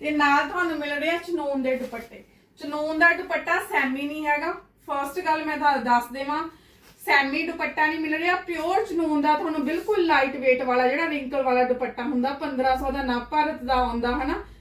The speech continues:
ਕਮਲ ਚਨੂਨ ਦਾ ਆਉਂਦਾ, ਉਹ ਵਾਲੇ ਇਹ ਦੁਪੱਟੇ ਲੱਗੇ ਹੋਏ ਨੇ, ਬਹੁਤ ਸੋਹਣੇ।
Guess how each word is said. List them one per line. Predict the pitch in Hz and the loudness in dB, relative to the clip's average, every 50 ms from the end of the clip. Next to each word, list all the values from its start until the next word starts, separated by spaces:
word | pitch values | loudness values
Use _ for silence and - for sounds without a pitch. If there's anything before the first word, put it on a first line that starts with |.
| - - - | -16 -6 -2
ਕਮਲ | 302 294 269 294 330 415 | 0 0 2 2 0 0
ਚਨੂਨ | - 370 320 311 294 285 269 | 0 0 0 2 0 0 2
ਦਾ | 262 254 | 2 0
ਆਉਂਦਾ, | 240 233 233 240 | 2 2 0 0
ਉਹ | 247 247 - 254 269 302 339 | 0 2 4 4 4 4 4
ਵਾਲੇ | 370 339 320 302 | 4 2 2 2
ਇਹ | 294 - 294 254 | 2 2 0 0
ਦੁਪੱਟੇ | 240 - - 247 226 - 233 | -2 -2 -2 -4 -2 -2 -2
ਲੱਗੇ | 220 220 220 220 233 254 | -2 -2 -2 0 0 2
ਹੋਏ | 254 262 277 277 | 2 2 0 0
ਨੇ, | 294 311 | 0 -2
ਬਹੁਤ | 285 226 214 233 233 - 277 277 285 285 | -2 -2 -2 -2 0 0 0 -2 -2 0
ਸੋਹਣੇ। | 311 302 294 320 359 370 | 0 0 2 0 0 -2